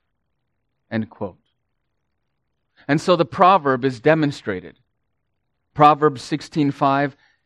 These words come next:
"Everyone who has a proud heart is an abomination to the Lord." We will not be filled until we are empty.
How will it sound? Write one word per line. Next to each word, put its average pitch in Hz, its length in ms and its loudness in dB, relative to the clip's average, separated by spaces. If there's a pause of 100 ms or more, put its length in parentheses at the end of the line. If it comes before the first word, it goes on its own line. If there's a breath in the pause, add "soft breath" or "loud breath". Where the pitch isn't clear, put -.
(140)
"Everyone 190 580 2
who 170 180 2
has 147 240 -4
a 123 60 -4
proud 156 460 0
heart 123 480 -4 (640)
is 127 120 -4
an 127 80 -2
abomination 117 920 -2 (280)
to 113 100 -10
the 104 100 -6
Lord." 90 460 -10 (1400)
We 127 120 0
will 160 140 0
not 160 220 0
be 175 120 -6
filled 107 500 -8 (840)
until 135 320 0
we 147 120 2
are 131 220 4
empty. 123 460 -8